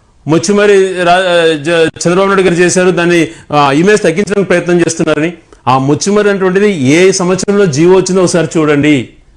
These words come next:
దాంట్లో ఎంత మనం తీసుకోవచ్చో చూడండి.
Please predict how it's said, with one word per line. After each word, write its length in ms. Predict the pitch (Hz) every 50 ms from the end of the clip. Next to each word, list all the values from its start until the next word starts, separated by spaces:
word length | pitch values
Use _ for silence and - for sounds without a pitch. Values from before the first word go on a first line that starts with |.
| - _ _ _ _ _ _ _ _ _ -
దాంట్లో 440 | 113 131 151 170 202 214 180 208 214
ఎంత 360 | 208 180 156 165 185 180 208
మనం 200 | 220 220 214 214
తీసుకోవచ్చో 640 | - 208 208 - - - - 208 202 202 208 202 190 190 196
చూడండి. 520 | 180 175 175 170 170 175 160 139 120 -